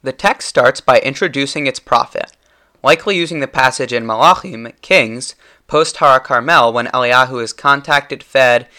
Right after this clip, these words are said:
and shown a vision by an angel as a sort of jumping off point,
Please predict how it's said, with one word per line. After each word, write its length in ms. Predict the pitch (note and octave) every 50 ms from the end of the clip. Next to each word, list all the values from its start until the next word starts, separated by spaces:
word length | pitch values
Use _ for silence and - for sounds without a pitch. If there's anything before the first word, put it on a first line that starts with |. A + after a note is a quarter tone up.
| _ _ -
and 160 | A#2+ A#2+ A2+
shown 420 | - - C3+ B2 B2 B2 A#2+ A#2 - -
a 80 | A2+
vision 640 | A2 D3 F3 F3+ C3 B2 A2 G#2+ A2+ B2 D3 D#3 _ _ _ _ _
by 140 | - A#2+ A#2
an 160 | A2+ A2+ -
angel 420 | - F3+ F#3 D3+ A#2+ A#2 A2+ A2+
as 140 | - A#2+ A2+
a 60 | A#2
sort 220 | - - C#3 B2+ B2
of 120 | A2 A2
jumping 360 | - - C3 C3+ - C3+ B2
off 280 | C3 B2+ A#2 A#2 - _
point, 220 | - - - -